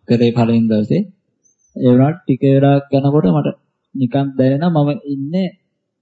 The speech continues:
ඇල වෙලා වගේ ඉස්සරහට නැමිලා ඉන්න වගේ මට දැනුණා.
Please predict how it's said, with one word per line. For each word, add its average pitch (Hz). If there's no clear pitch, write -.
ඇල 127
වෙලා 131
වගේ 113
ඉස්සරහට 131
නැමිලා 127
ඉන්න 127
වගේ 127
මට 127
දැනුණා. 117